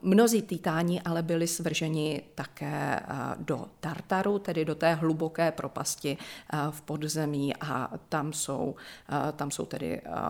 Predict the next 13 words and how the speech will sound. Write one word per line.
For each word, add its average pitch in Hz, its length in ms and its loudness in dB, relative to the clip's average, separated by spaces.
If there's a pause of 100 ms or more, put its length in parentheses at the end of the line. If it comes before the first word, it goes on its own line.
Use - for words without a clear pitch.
(760)
potrestáni. 156 840 -2 (340)
Eh, 175 220 6
ještě 190 240 4
si 214 120 4
dovolím 185 360 4
říct, 196 400 -2
eh, 190 40 6 (560)
nebo 175 240 2
uvést, 180 580 0
eh, 165 300 4
jednoho 180 760 2
titána, 165 920 2 (320)
eh, 165 240 2